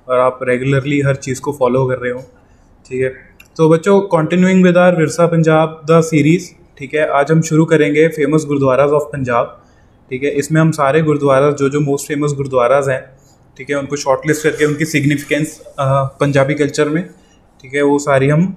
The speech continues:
एक बारी देखेंगे, राइट। So without wasting any time, let's start with, uh,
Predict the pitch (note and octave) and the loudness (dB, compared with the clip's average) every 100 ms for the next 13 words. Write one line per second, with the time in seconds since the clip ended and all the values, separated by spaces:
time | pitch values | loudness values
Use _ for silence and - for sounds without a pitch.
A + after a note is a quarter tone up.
0 | D3 C#3 C#3 D#3+ F#3 - _ _ _ _ | -6 -4 0 0 -2 -14 _ _ _ _
1 | _ - C#3+ B2 A#2 A2 G2+ - _ _ | _ -4 -2 -2 -6 -12 -16 -20 _ _
2 | _ _ - _ _ _ - - - - | _ _ -20 _ _ _ -20 -20 -20 -4
3 | D3+ D3 - - - _ - D#3+ D#3+ D#3+ | -2 -2 -12 -20 -20 _ -4 2 2 2
4 | D#3+ D#3+ F3 F3 D#3+ E3 F#3 F3 F3 E3+ | 0 2 2 0 -2 -2 0 0 2 2
5 | F#3 G3 E3 D#3+ - D3+ D3+ E3+ F3 - | 2 2 2 0 -2 -2 2 0 -2 -6
6 | C#3+ C3+ C3+ C3+ | -2 2 2 4